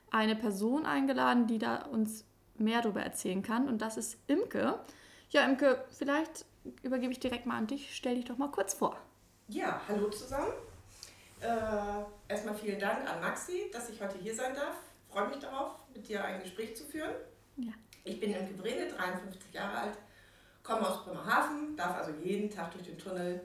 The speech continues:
Speaker 1: Mhm.
Speaker 2: fahren, um in die schöne Wesermarsch zu kommen. Und bin seit zwei Jahren hier im Sankt Bernhard Hospital,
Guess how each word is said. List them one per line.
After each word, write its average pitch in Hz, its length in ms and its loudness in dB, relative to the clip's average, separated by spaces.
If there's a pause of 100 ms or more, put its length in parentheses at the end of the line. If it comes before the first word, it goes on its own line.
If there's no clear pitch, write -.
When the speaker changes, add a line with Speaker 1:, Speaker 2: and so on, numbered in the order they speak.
(120)
Speaker 1:
Mhm. 208 360 -2
Speaker 2:
fahren, 185 300 4
um 202 160 0
in 196 120 0
die 185 100 -2
schöne 240 280 -2
Wesermarsch 160 440 0
zu - 180 -12
kommen. - 420 -8 (200)
Und 208 100 0
bin 220 160 4
seit 208 180 4
zwei 220 400 2
Jahren 214 440 0 (180)
hier 208 160 -4
im 190 80 -4
Sankt 196 200 -2
Bernhard 208 280 0
Hospital, 190 640 -4